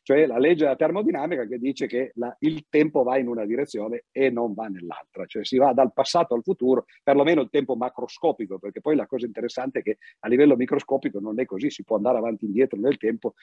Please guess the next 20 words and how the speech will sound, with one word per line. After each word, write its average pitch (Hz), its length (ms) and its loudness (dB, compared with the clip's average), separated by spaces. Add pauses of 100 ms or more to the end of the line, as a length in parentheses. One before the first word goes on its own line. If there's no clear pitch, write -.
(160)
e, 127 200 2
e 131 60 0
infatti 139 400 0
gli 139 80 4
elettroni 160 580 4
che 131 100 0
vanno 143 240 -2
in 127 100 -8
una 131 160 -6
direzione 135 440 -4
si 101 140 -16
chiamano 127 300 -6
elettroni, 156 440 0
quelli 131 160 0
che 123 120 -2
tornano 160 460 0
indietro 113 500 -8
si 131 140 -12
chiamano 107 400 -12
positroni, 95 720 -2